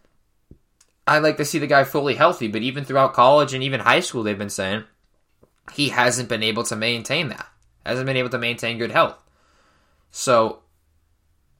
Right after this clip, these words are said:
I, I think Wentz is the safe decision there. Uh, Foles is gonna go somewhere, I believe, and get paid. And regardless, the Eagles are such a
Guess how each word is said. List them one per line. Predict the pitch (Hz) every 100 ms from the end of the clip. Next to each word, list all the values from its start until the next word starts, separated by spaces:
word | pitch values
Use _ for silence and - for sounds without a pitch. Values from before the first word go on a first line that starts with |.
| -
I, | 110 -
I | 120
think | 156 120
Wentz | 123 143 143
is | 131
the | 117
safe | 107 - 131 131 -
decision | 123 - 123 117 117
there. | 110 104 104 101 _ _ _ _ _ -
Uh, | - 80
Foles | - 131 135 135
is | 123
gonna | 127 123
go | 117 117
somewhere, | - 113 110 107
I |
believe, | 101 107 104
and | 107
get | 104 -
paid. | 113 107 98 - _ _ _ _ _ _ _ _ _ _ -
And | 123 117
regardless, | 110 120 107 131 143 123 95
the | 107 104
Eagles | 127 135 127 104
are | 98
such | - 127 127
a | 107